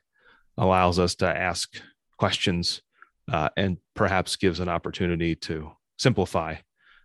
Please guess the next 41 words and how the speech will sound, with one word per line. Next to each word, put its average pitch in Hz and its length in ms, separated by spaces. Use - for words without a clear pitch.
uh, - 220
and 127 120
then 143 100
another 160 280
thing 104 180
you 98 100
can 92 140
do 92 160
with 92 200
your 85 280
net 92 180
worth, 95 320
and 90 80
it's - 220
particularly, 92 720
uh, 85 160
valuable, 87 480
I 82 80
think, - 320
for 80 240
the, 82 220
uh, 76 180
young 95 260
physician 92 420
example, 80 560
uh, 87 280
is 95 240
we 131 140
can 101 320
kinda 101 340
take 110 200
an 104 80
inventory 107 520
each 104 240
year 107 220
and 92 100
track 92 280
growth 135 240
over 80 200
time. - 320
So, 92 280